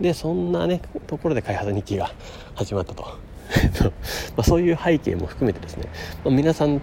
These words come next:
とはより作っていく、より、あの、ユーザーさんの皆さんの声を取り入れていきますよと。どんどんどんどん声を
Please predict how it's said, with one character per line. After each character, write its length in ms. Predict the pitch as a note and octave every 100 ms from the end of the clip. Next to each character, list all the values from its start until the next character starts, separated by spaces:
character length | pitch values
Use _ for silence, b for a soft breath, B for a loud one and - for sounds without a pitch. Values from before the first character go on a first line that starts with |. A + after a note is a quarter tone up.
| - -
と 80 | F3+
は 280 | - - D3
よ 100 | D3+
り 100 | D3
作 160 | -
っ 40 | D#3
て 120 | G#2+
い 40 |
く、 80 | G2
よ 120 | A#2
り、 220 | C#3 D3+ C#3+ -
あ 40 | A2
の、 180 | A2+ - - - - -
ユ 100 | C#3+
ー 40 | D3
ザ 100 | D#3
ー 40 |
さ 100 | -
ん 180 | - D#3
の 60 | D#3+
皆 180 | D#3
さ 80 | E3
ん 20 |
の 60 | C#3+
声 160 | C#3+ A2+
を 80 |
取 200 | G#2 C#3
り 40 | D3 - - - -
入 60 | D3
れ 60 |
て 60 | C3
い 40 |
き 60 | A#2
ま 80 | A#2
す 80 | G#2
よ 80 |
と。 60 | - - - B B B B B B - - -
ど 80 | D3
ん 40 | C#3
ど 60 |
ん 20 | C3+
ど 40 |
ん 20 |
ど 40 | A#2+
ん 40 |
声 180 | - A2+
を 120 | G2